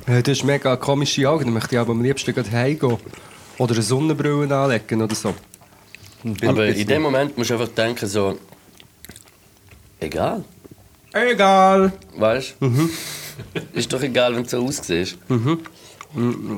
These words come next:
Speaker 1: Das ist eigentlich nicht meine Stärke, dass mir
Speaker 2: Ich wollt, ich
Speaker 1: egal.
Speaker 2: wollt, ich wollt noch etwas sagen, ich wollt keinen Namen nennen, weil, ich meine, wir sind ja nicht asozial oder so. Aber der andere Mann, <laughs> der hat gestern rumgeschrien. So krass, also,
Speaker 1: Wer,
Speaker 2: hast du nicht
Speaker 1: ich?
Speaker 2: gefunden? Ja, du bist wahrscheinlich noch gar nicht da gewesen.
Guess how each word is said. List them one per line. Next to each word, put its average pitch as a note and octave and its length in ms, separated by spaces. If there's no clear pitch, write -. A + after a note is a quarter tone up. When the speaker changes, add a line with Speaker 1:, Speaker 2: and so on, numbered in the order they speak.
Speaker 1:
Das A#2+ 100
ist - 60
eigentlich C#3 160
nicht C#3+ 140
meine C#3 200
Stärke, B2 420
dass A2 140
mir A2+ 80
Speaker 2:
Ich A2+ 100
wollt, A2+ 160
ich C3 80
Speaker 1:
egal. G#2+ 160
Speaker 2:
wollt, F#2 180
ich C3+ 140
wollt C3+ 140
noch C3+ 80
etwas A#2+ 260
sagen, B2+ 220
ich A#2+ 100
wollt B2 160
keinen A#2 200
Namen A#2+ 260
nennen, G#2 280
weil, F#2+ 440
ich - 120
meine, F#2 200
wir F2 60
sind F2+ 80
ja F#2 60
nicht F#2 160
asozial F2+ 540
oder F#2 220
so. F2+ 240
Aber G2+ 140
der G2 180
andere B2 280
Mann, E2+ 240
<laughs> - 200
der A2+ 80
hat G#2+ 40
gestern G#2+ 360
rumgeschrien. F2+ 760
So D3+ 200
krass, A#2 260
also, G#2+ 320
Speaker 1:
Wer, B2+ 120
Speaker 2:
hast A2 100
du C#3+ 40
nicht F3+ 120
Speaker 1:
ich? - 60
Speaker 2:
gefunden? A2 260
Ja, A2+ 60
du B2 60
bist A#2+ 160
wahrscheinlich B2 280
noch A2+ 120
gar A#2+ 120
nicht A#2+ 200
da B2+ 100
gewesen. F#2+ 340